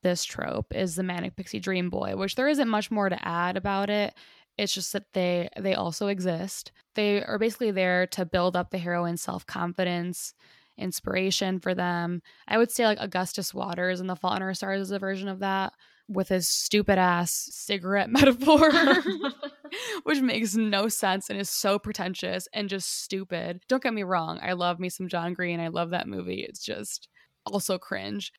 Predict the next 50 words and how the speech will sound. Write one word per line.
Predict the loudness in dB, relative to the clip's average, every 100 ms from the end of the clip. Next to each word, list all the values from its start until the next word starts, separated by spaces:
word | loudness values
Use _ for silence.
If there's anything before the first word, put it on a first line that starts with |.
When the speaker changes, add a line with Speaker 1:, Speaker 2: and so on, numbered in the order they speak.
| -12
Speaker 2:
Yeah. | -8 -8 -8 -12 -18 _ -10
Speaker 1:
There's | -2 0
also | 0 0 0
a | 0
vi-, | 0 -2
one | 2 2
of | 2
the | 2
videos | 0
I | 2
watched | 2 0 -2 -4
referred | -2 -2 -2 -4
to | -6 -4 -4
the | -4
manic | -4 -4 -6
pixie | -10 -10
dream | -8 -6 -4 -2
boy | 0 0
as | 0 -2
a | -4
selfless, | -4 0 0 0 0 0 0
responsible | -4 -4 -2 -2 -2 -2 -2
Peter | -2 -2 -2 -2
Pan, | -4 -8 -6 -6 -6 _ _ _ _ _ _ -4
which | 2
I | 4
kind | 4 4
of | 2
agree | 2 0
with. | 2 2 2
I | 2 2
barely | 0 2 4 4
know | 4 2 2 0
anything | 0 0 -2 -4 -4
about | -4 -4 -4
Peter | -4 -4
Pan | -4 -2 -2
because | -4 -4 -4
I | -2
watched | -2 -4 -6 -6
that | -4 -4 -4 -6
and | -8 -6
read | -6 -6
the | -8
story | -6 -4 -4
when | -4
I | -6
was | -6
so | -6 -4 -4 -4
little. | -4 -4 -4 -6